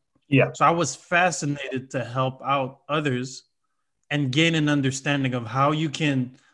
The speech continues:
Speaker 2: um, how you can, how you can achieve certain heights, how you can achieve certain levels of athleticism or speed or whatever. Um, I was always, I was always interested to see how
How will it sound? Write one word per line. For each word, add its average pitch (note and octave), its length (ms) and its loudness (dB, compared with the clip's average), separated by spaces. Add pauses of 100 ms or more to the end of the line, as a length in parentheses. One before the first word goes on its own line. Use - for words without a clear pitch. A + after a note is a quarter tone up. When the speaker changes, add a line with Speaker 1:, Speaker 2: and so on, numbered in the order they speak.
(140)
Speaker 2:
um, A#2 540 -4
how C#3 80 0
you D3 160 0
can, C#3 460 -2
how D#3 100 0
you E3+ 80 0
can E3 160 -4
achieve D#3 400 -4
certain C3+ 320 -4
heights, C#3 540 -4
how D3+ 100 -2
you D3 80 0
can C#3+ 140 -6
achieve C#3 360 -4
certain C3 300 -6
levels C3+ 300 0
of B2+ 100 -4
athleticism B2+ 840 -4
or A2+ 120 -12
speed C3 440 -4
or A2+ 80 -8
whatever. C3+ 540 -6 (840)
Um, C3 180 4
I C3+ 80 4
was C#3+ 140 4
always, E3+ 320 2 (360)
I C3+ 120 0
was D3 100 2
always E3 240 4
interested C#3 440 -4
to C#3+ 60 -4
see C#3 200 -6
how C3+ 800 4